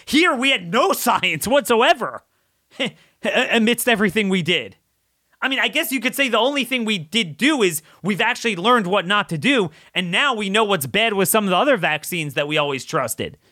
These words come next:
many of us. In that sense, maybe we'll have real science come out of this, but that was not their intent.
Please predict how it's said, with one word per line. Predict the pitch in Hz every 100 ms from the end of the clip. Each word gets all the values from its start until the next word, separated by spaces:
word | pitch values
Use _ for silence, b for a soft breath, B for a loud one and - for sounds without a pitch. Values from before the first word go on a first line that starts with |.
| _
many | 151 156 135
of | 117
us. | 92 - - _ _ _ _ _ _ _ _ _ _ _ _ _ _ -
In | 151
that | 226 247
sense, | 233 151 135
maybe | 160 147
we'll | 151 143
have | 147
real | 135 151
science | 135 156 139 117
come | 139
out | 165 240
of |
this, | 135 123
but | - 131
that | 190
was | 190
not | 156 180 156
their | 135
intent. | 120 117 233 - -